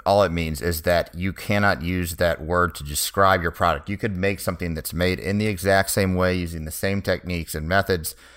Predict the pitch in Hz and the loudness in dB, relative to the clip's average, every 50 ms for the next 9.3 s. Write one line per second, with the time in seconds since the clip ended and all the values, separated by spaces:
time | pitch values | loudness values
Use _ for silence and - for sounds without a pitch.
0 | - - - 85 78 78 95 98 95 - - - - 78 80 98 98 98 98 90 | -14 -6 -2 -2 0 2 0 0 0 -2 -6 -10 -6 0 4 4 6 6 4 2
1 | - - 98 92 90 87 87 85 82 - 87 80 80 - - - 85 87 85 80 | 2 2 2 2 2 2 2 2 2 0 0 0 0 0 -2 0 0 0 0 0
2 | - - - 85 82 80 - 80 80 78 87 98 101 95 87 - - - - - | -2 0 2 4 4 4 2 -2 -4 -2 0 2 2 2 2 0 -6 -10 -12 -16
3 | - - - _ - 90 90 78 73 - 95 92 92 - - - - - - - | -20 -20 -20 _ -6 -4 -4 -4 0 4 4 4 4 4 0 -6 -8 -10 -6 -2
4 | 104 92 87 82 - - - _ _ - - - - 139 139 117 76 71 69 - | 0 0 0 -2 -4 -8 -20 _ _ -14 -12 -4 2 4 4 4 4 2 0 -2
5 | - - _ _ _ _ _ _ _ _ - 82 80 76 85 85 78 82 80 76 | -6 -18 _ _ _ _ _ _ _ _ 0 0 2 2 2 2 4 4 2 2
6 | - - - - - 113 87 80 73 71 67 71 76 - - _ _ _ _ _ | 0 -4 -8 -4 0 2 2 2 0 -2 -4 -6 -8 -12 -20 _ _ _ _ _
7 | _ - 76 76 73 71 71 73 67 60 - - - _ _ _ _ - - 76 | _ -8 -6 -6 -6 -6 -6 -8 -8 -8 -10 -14 -18 _ _ _ _ -6 -2 -2
8 | 73 - - 73 - 85 80 - 76 73 - 85 78 - 78 76 76 71 58 - | -2 -2 -4 -6 -4 -4 -4 -2 -2 -2 -2 -2 -2 -2 -4 -4 -2 -4 -4 -4
9 | - - - 69 69 - | -6 -6 -6 -6 -8 -10